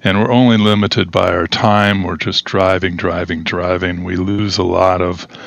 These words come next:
self during that <laughs> time. And this flows perfectly into something that you and everyone who's on this listening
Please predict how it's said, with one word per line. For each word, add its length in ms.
self 500
during 280
that 220
<laughs> 0
time. 400
And 400
this 160
flows 460
perfectly 800
into 420
something 480
that 340
you 440
and 400
everyone 520
who's 220
on 260
this 260
listening 800